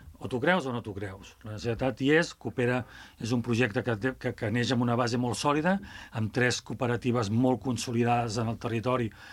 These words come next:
i que fan molt bé la seva feina des de fa molts anys, les tres creuen en el projecte,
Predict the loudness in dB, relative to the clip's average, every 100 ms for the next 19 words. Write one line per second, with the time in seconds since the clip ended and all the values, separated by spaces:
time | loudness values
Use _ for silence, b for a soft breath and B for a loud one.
0 | B -4 -2 0 0 0 0 0 -2 -4
1 | -2 0 2 2 2 0 0 0 2 2
2 | 4 2 -2 B B B -8 -6 -2 2
3 | 2 2 0 2 2 2 -2 0 2 4
4 | 4 2